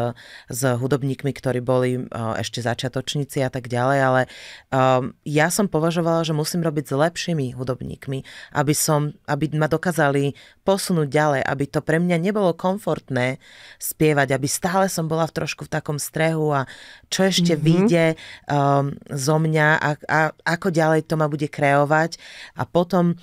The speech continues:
Speaker 1: keď som prišla do U S A, tak som mala taký pocit, že je to tiež tak, že potrebujem sa obklopiť, a, možno nie študentami, mladými, ktorí, a, študovali u majstrov, ale práve tými majstrami.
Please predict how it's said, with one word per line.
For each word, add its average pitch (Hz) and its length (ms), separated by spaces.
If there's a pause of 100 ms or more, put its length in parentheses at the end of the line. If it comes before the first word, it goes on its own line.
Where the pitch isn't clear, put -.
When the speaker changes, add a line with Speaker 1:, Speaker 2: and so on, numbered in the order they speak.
(260)
Speaker 1:
keď 170 140
som 175 100
prišla 165 300
do 156 160
U - 20
S 156 160
A, 151 80
tak 147 160
som 156 140
mala 151 180
taký 156 160
pocit, 147 300
že 147 100 (160)
je 147 220
to 165 100
tiež 165 300 (100)
tak, 143 240
že 127 300 (400)
potrebujem 170 420
sa - 60
obklopiť, 135 720
a, 131 260 (140)
možno 170 340
nie 180 220
študentami, 139 800 (240)
mladými, 131 480
ktorí, 127 340
a, - 480
študovali 156 460
u 143 100
majstrov, 135 560
ale 139 240
práve 147 300
tými 139 160
majstrami. 120 640